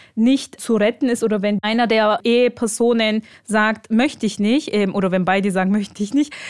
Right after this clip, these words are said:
dann, ähm, ist es tatsächlich erlaubt und legitim auch, die Scheidung, ähm, ja, einzufordern. Und ja, da gibt es jetzt auch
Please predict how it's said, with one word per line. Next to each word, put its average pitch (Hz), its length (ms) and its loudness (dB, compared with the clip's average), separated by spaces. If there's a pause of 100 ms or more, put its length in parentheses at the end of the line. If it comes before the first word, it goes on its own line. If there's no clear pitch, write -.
(140)
dann, 220 420 0
ähm, 208 400 0
ist 214 160 -4
es - 60 -16
tatsächlich 226 540 -2
erlaubt 202 400 0
und 196 140 0
legitim 208 500 -2
auch, 196 260 -2
die 202 320 -2
Scheidung, 196 580 -2
ähm, 180 600 -2 (380)
ja, 208 260 0
einzufordern. 226 840 -2 (340)
Und 220 520 0
ja, 254 140 2
da 208 120 -2
gibt 226 200 -4
es 226 120 -2
jetzt 220 160 -6
auch 202 120 -6